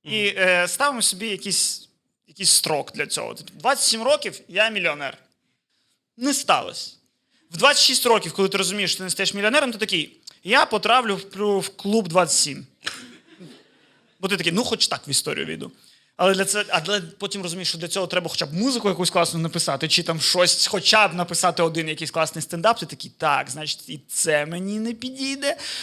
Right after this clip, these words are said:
Speaker 1: Що далі?" І зараз я просто розумію, що ось як повернутись в минуле і сказати собі: "Костя, наповнюй себе".
Speaker 2: Я думаю, що не треба, я думаю, що просто треба дру-,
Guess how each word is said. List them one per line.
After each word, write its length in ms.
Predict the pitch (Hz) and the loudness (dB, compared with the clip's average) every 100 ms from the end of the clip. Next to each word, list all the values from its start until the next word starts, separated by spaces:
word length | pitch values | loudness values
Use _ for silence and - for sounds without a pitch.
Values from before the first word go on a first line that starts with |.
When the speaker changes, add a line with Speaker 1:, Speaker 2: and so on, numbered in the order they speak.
| - - | -10 0
Speaker 1:
Що 180 | - | 2
далі?" 280 | 208 180 156 190 | 6 4 4 0
І 80 | |
зараз 300 | 185 285 285 | 0 2 2
я 60 | - | 0
просто 300 | 220 233 233 | 0 -4 -2
розумію, 360 | 196 208 233 214 | -2 -2 0 2
що 720 | - 214 214 214 214 214 208 - _ _ _ _ _ | 2 2 0 0 0 -2 -6 -12 _ _ _ _ _
ось 140 | 185 294 | 2 2
як 140 | 294 | 2
повернутись 640 | 220 190 202 202 160 151 | -2 -2 -2 -4 -2 -4
в 40 | 170 | -2
минуле 600 | 170 175 226 262 180 - _ _ _ _ _ _ _ | -4 -4 -4 -6 -8 -12 _ _ _ _ _ _ _
і 80 | 156 | -8
сказати 400 | - 180 180 147 | -4 0 0 0
собі: 220 | - 131 | -2 -4
"Костя, 680 | - 131 139 135 - 135 131 | -10 -10 -6 -6 -6 -6 -6
наповнюй 720 | 135 131 139 139 127 131 127 | -6 -8 -6 -4 -6 -10 -8
себе". 640 | - - 123 127 120 117 - _ _ _ _ - _ _ _ _ 147 | -6 -6 -6 -6 -8 -10 -16 _ _ _ _ -20 _ _ _ _ -6
Speaker 2:
Я 100 | 139 | -2
думаю, 280 | 156 156 156 | 0 0 -2
що 140 | 151 | -4
не 80 | 135 | -4
треба, 300 | 139 170 123 | -2 -2 -2
я 40 | |
думаю, 160 | 131 123 | -4 -6
що 120 | 131 | -6
просто 220 | 139 - | -8 -10
треба 300 | 127 123 117 | -8 -6 -6
дру-, 180 | 113 | -8